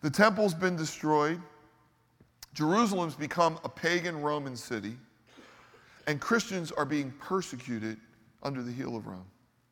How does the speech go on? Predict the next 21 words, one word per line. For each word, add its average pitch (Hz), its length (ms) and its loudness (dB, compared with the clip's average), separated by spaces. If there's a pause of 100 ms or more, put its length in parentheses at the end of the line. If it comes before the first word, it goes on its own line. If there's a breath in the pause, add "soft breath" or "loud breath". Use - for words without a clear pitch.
(840 loud breath)
And 160 140 0
this 254 180 2
man 220 280 6
who 180 80 4
was 170 120 2
to 156 120 -2
fish 247 280 0
for - 240 -2
men 156 500 0 (1500)
is 180 140 -4
probably 156 640 4
wobbling 127 720 2
in 110 100 -4
his 101 180 -6
mind. 95 560 -10 (1900)
And 123 80 -4
he's 113 140 -4
caught 190 420 6
up - 140 0
to 151 80 -6
heaven, 104 440 -6